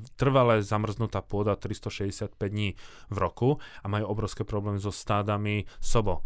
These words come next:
A čiže keď si pospájaš tie príbehy, preto napríklad v Rusku pozerajú, že čo teraz povedal Putin, že tam nie je globálne oteplovanie, tak, e, v, na Sibíri by dostal s lopatou po kríži. Tam proste sa roztápajú obrovské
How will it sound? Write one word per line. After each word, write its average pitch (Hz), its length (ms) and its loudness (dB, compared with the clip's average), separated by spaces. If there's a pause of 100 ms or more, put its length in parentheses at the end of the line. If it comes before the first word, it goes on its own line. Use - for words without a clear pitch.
(140)
A 95 140 0
čiže 107 260 0
keď 131 220 -4
si - 140 -6
pospájaš 143 520 -4
tie - 140 -4
príbehy, 98 840 0 (400)
preto 113 260 4
napríklad 104 400 2
v 95 120 -2
Rusku 104 260 -2
pozerajú, 98 400 -2
že 92 100 -4
čo - 160 -10
teraz 98 300 -4
povedal 98 500 0
Putin, 101 380 -6
že 92 140 -4
tam 92 180 -2
nie 95 100 -2
je 92 80 -4
globálne 98 380 0
oteplovanie, 98 560 -2
tak, 92 160 0
e, - 40 -14 (680)
v, 101 340 -10
na 98 140 2
Sibíri 107 340 0
by 92 140 -2
dostal 98 320 2
s 98 80 0
lopatou 98 360 2
po - 160 0
kríži. 101 380 0 (200)
Tam 87 180 0
proste - 400 -2
sa 95 380 2
roztápajú 101 580 -2
obrovské 117 720 6